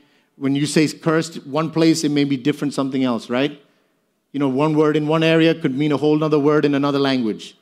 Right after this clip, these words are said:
Has anyone ever experienced that? You've been made fun of, right? You said one thing because you thought it meant this, but here the Bible is saying, when you say cursed, it's anyone that hangs on a tree.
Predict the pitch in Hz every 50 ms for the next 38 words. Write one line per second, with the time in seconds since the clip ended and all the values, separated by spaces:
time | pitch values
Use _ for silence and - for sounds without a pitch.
0 | _ _ _ 135 131 143 151 156 165 165 160 160 151 160 160 156 - - 170 165
1 | 165 165 160 - 175 170 170 165 165 - - _ _ _ _ _ _ _ 123 127
2 | 123 135 135 139 135 135 - - 156 156 156 156 151 143 - - _ _ _ _
3 | _ _ _ _ _ _ _ _ _ _ _ _ - 131 127 147 175 180 175 -
4 | - _ _ _ _ _ _ _ _ _ _ _ _ _ _ 139 135 131 - -
5 | 208 202 151 151 175 185 180 180 185 190 180 175 170 165 151 170 - - - _
6 | _ _ 156 139 170 127 143 143 - 190 180 165 160 160 165 175 175 147 147 160
7 | 156 - - - - - _ _ _ _ 143 127 - 165 185 175 165 160 165 147
8 | 131 143 - 147 151 160 156 160 156 135 - - 165 160 151 139 113 - - -
9 | _ _ _ 139 139 147 147 - 170 165 170 165 - 170 165 156 165 160 151 -
10 | - - 156 156 180 190 190 175 190 185 170 143 143 139 123 143 143 151 156 139
11 | 135 131 127 117 104 - - - 139 120 95 -